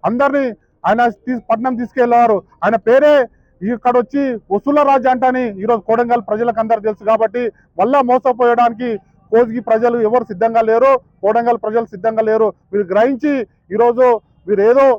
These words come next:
తూతూ మంత్రంగా ఎలక్షన్ చేస్తారు. కాబట్టి ఇలాంటి భయభ్రాంతులు చేస్తే మేము ముఖ్యమంత్రిగా ఉండి కూడా ముఖ్యమంత్రి ఆదేశాల ప్రకారం ఇలాంటి అవాంఛనీయ సంఘటనలు జరగకుండా ఎంత శాంతియుతంగా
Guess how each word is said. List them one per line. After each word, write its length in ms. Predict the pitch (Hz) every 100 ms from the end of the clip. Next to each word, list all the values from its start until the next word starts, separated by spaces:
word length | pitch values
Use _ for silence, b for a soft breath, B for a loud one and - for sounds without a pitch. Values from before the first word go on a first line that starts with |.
| -
తూతూ 220 | 226 247
మంత్రంగా 380 | 233 220 233 226
ఎలక్షన్ 320 | 226 240 226
చేస్తారు. 260 | 220 233 202
కాబట్టి 360 | 214 240 277 262 - _
ఇలాంటి 360 | 180 214 240 247
భయభ్రాంతులు 640 | 196 208 233 226 233 233 214
చేస్తే 260 | 233 262 277 254 - - 208
మేము 160 | 254
ముఖ్యమంత్రిగా 720 | 226 - 254 247 247 254 254 247 202 - -
ఉండి 160 | 220 269
కూడా 220 | 269 269 269 269 233 - -
ముఖ్యమంత్రి 420 | 175 247 254 233
ఆదేశాల 420 | 226 233 240 247 233
ప్రకారం 460 | 233 214 269 285 247 - -
ఇలాంటి 340 | 180 214 254 247
అవాంఛనీయ 440 | 226 247 240 247
సంఘటనలు 420 | 226 208 220 240 226
జరగకుండా 500 | 220 233 247 247 254 226 b b 190
ఎంత 100 | 214
శాంతియుతంగా 680 | 202 233 269 262 254 254